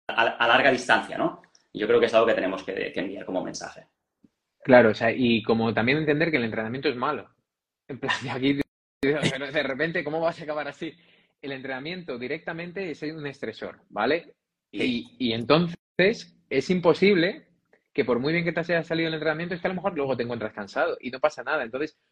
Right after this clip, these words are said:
Speaker 2: como que me parece también igual muy potente el decir, no, que es un estresor. O sea, que nadie se mete en una bañera de agua fría y mola. Lo que mola es,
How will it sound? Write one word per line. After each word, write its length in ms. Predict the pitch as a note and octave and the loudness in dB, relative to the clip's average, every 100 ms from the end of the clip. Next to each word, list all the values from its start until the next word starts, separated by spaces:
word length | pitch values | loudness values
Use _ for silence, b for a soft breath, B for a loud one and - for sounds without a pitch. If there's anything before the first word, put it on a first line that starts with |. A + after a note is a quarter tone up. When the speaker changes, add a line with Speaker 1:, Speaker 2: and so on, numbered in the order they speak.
| _ | _
Speaker 2:
como 220 | B2 A#2+ | -4 -2
que 60 | A2+ | -2
me 100 | A2+ | 0
parece 320 | A2+ C3 D#3 | 0 0 0
también 240 | D3+ D#3 | -2 -2
igual 240 | D#3 C#3+ D3 | 0 0 0
muy 140 | B2+ | -4
potente 340 | C#3+ C#3+ D3+ D#3+ | -4 -4 -4 -4
el 60 | |
decir, 180 | C3 B2+ | -4 -4
no, 140 | A2+ D#3 | -6 -6
que 80 | A2+ | -6
es 120 | D#3+ | -6
un 100 | E3 | -10
estresor. 540 | F3 G#2 - B2 F3 A2+ | -8 -10 -4 -4 -4 -8
O 80 | |
sea, 160 | A2 G#2 | -10 -6
que 140 | G#2+ | -4
nadie 240 | G#2+ B2+ D3 | -2 0 0
se 100 | D#3+ | -2
mete 160 | D#3 D3+ | -6 -6
en 60 | |
una 80 | D3+ | -4
bañera 280 | C#3+ C#3+ C#3 | -4 -2 -2
de 40 | |
agua 180 | C#3 B2 | 0 -4
fría 380 | - C3+ A#2+ A2 | -2 0 0 0
y 100 | A2+ | -6
mola. 360 | A#2 D#3 A#2 - _ _ | -8 -6 -6 -10 _ _
Lo 160 | A#2+ G#2+ | -6 -4
que 120 | G#2+ | -4
mola 360 | A2+ C3 D3+ | -2 0 0
es, 240 | D3 E3+ | 0 -6